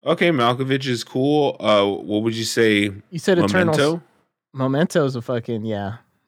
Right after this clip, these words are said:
Speaker 1: Memento's
Speaker 2: It's
Speaker 1: like a must see, right? And it
Speaker 2: mind
Speaker 1: also
Speaker 2: blower.
Speaker 1: has Trinity, Trinity in it, right?
Speaker 2: It does, huh?
Speaker 1: Yep.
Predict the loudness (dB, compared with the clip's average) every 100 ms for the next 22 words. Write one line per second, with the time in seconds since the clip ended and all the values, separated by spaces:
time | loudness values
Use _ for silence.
0 | _ -16 -4 0 2 2 0 -2 -4 -4
1 | -4 -4 -4 -4 -4 -2 -2 0 2 2
2 | 2 0 0 0 -2 -4 -6 -8 -20 -20
3 | -20 -20 _ -2 0 2 0 -6 -8 -8
4 | -6 -4 -6 -10 -20 _ _ _ _ _
5 | _ _ -8 -2 -2 -2 -4 -6 -10 _
6 | _ _ _ _ -12 -10 -10